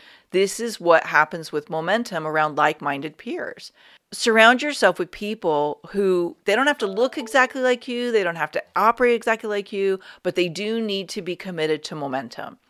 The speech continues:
'Cause they're gonna think differently, they're gonna make decisions better, they're gonna be willing to invest in growth, and that becomes part of your paradigm instead of the paradigm of stuckness,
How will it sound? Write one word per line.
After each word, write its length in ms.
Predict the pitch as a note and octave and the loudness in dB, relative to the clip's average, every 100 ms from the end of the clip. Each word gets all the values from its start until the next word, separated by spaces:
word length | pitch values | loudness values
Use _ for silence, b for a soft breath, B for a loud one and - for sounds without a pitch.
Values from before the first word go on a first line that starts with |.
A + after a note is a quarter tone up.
| b b | b b
'Cause 120 | - | -4
they're 100 | D#3 | -2
gonna 140 | D3 C#3+ | -2 -2
think 260 | C4 C4 | 0 0
differently, 640 | B3+ B3 A#3 A3+ A#3 A3+ B B - | 0 -2 -2 -2 -4 -4 B B 0
they're 120 | F#3 | 2
gonna 200 | E3 D#3+ | 2 2
make 180 | C#3+ C3 | 0 -2
decisions 560 | E3+ - A#3+ A3 A3 | -6 -4 -2 -2 -6
better, 480 | G#3+ G#3 G3 G3 F#3+ B B B | 0 2 4 2 0 B B B
they're 120 | F3+ F3+ | 0 2
gonna 200 | F#3+ F3+ | 2 0
be 140 | E3+ | 0
willing 300 | E3+ G#3+ A#3 | 0 0 2
to 60 | A#3 | 0
invest 380 | G#3+ G3+ - | 2 0 0
in 100 | G3 | -10
growth, 440 | F3 F3+ E3 D#3+ - - | -4 0 2 2 -2 -8
and 200 | F#3+ F#3+ | -8 -6
that 340 | F#3+ B3 D#4 | 0 2 2
becomes 500 | E4 - A#3 G#3 F3+ b b | -2 -2 0 0 -6 b b
part 260 | - A#3 G#3 | 4 6 6
of 100 | F#3 | 2
your 160 | E3+ E3+ | 0 -2
paradigm 640 | - A#3+ C4 G3+ E3 D#3 | -4 0 2 4 4 2
instead 800 | - F#3+ - - C#4 F4+ A#4 F#4 | -4 -6 -8 -6 -2 0 0 0
of 400 | C#3 C3+ F3 G#3 B B B | 0 2 0 0 B B B
the 100 | G3+ | -2
paradigm 640 | - G3 G3+ G3+ F#3 F3 E3 | 0 2 4 4 4 2 0
of 80 | D#3+ | -4
stuckness, 840 | - G3 E3+ - D#3+ D#3 D3+ | -2 2 2 0 -4 -4 -6